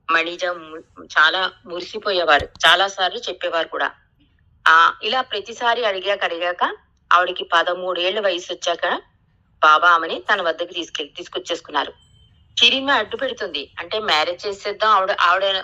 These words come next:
ఆ ఉద్దేశాలన్నీ వేరే ఉంటాయి కదా అన్నా కూడా, బాబా ఆమెను ఓదార్చి, చిరిమ్మాయిని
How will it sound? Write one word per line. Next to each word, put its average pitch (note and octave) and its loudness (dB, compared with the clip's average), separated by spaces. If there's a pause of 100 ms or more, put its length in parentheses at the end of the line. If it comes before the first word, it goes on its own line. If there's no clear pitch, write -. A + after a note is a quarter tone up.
ఆ E3+ 4
ఉద్దేశాలన్నీ A3 -6
వేరే F#3+ -2
ఉంటాయి F3+ -4
కదా F3 -4 (680)
అన్నా F3+ 0
కూడా, A3+ 0
బాబా G3 4
ఆమెను E3+ 0
ఓదార్చి, F#3 -6 (300)
చిరిమ్మాయిని G3 -4